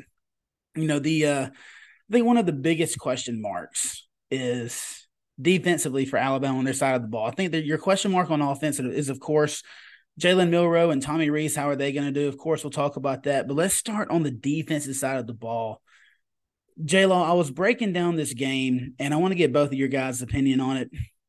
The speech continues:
What I thought the most important factor for Alabama in this matchup, maybe on either, on either side of the ball,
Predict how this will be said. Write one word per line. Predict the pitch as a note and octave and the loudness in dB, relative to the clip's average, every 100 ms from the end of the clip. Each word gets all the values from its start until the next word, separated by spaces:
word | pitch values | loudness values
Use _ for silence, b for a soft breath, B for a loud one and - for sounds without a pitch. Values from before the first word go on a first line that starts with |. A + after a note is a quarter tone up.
| _ _ | _ _
What | - C#3 D#3 | -8 0 0
I | F#3+ A3 | 2 -2
thought | - E3+ D3 D3 B2 | -2 0 2 2 0
the | C3+ | -2
most | C3+ C#3+ C#3+ | 0 0 -2
important | B2 A#2 E3 F3+ F3 - | -6 -6 -2 0 -2 -4
factor | C#3 C3 B2+ B2+ | -4 -4 -4 -6
for | B2 | -4
Alabama | A#2+ B2+ C3 A#2 B2+ B2+ A#2 - _ - | -2 0 -2 -4 -4 -4 -6 -12 _ -6
in | C#3 | -2
this | C#3 B2+ | -2 0
matchup, | B2 B2 - A#2+ A2+ - B B B B - | -2 -2 -4 -6 -8 -12 B B B B 2
maybe | F#3 B3 A3+ | 6 8 8
on | F3+ | 6
either, | F3 C#3+ D#3 | 4 2 -2
on | D3 C#3+ E3 | -2 0 0
either | D3+ F3 D3+ | 2 2 2
side | - C#3 | -2 -4
of | B2 | -6
the | |
ball, | A#2 A#2+ B2 A#2+ | -8 -6 -6 -6